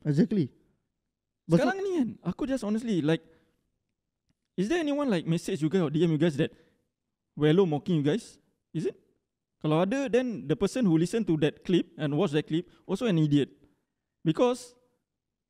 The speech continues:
Speaker 2: I don't know how can people actually misunderstood that whole concept. Nobody though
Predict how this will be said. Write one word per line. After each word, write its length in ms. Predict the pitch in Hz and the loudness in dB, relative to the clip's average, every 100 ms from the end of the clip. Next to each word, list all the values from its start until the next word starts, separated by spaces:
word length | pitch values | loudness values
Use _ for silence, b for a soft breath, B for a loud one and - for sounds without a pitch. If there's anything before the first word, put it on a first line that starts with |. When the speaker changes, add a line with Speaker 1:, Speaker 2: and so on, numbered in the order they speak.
| _ _ _ _ | _ _ _ _
Speaker 2:
I 100 | 170 | -2
don't 140 | 196 | 0
know 100 | 311 | 0
how 160 | 240 262 | -2 -4
can 200 | - 196 | 0 -2
people 260 | 196 190 214 | -2 -4 -4
actually 260 | 185 214 | -2 -2
misunderstood 580 | 170 190 165 165 - 190 | -2 -2 -2 -2 -4 -4
that 120 | 143 - | -4 -6
whole 180 | - 175 | -6 -4
concept. 400 | 147 127 135 - | -4 -6 -8 -6
Nobody 580 | 262 302 254 269 262 220 | -6 -2 -2 -2 0 4
though 220 | 151 | 2